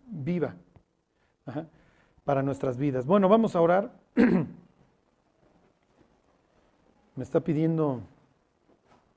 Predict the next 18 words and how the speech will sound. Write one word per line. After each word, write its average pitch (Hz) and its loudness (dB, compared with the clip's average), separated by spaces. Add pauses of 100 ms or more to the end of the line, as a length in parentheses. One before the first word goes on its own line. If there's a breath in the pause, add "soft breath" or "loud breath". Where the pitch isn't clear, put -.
(600)
mi 131 -6
mujer 143 -2
que 156 0
oremos 147 4
para 131 -2
ver 147 2
si 156 -6
nos 127 -4
dan 147 -2
fecha 147 -2
para 131 -4
el 127 -6
próximo 151 0
año 147 -2
para 135 -6 (100)
el 139 -4
evento 143 -2
de 127 -10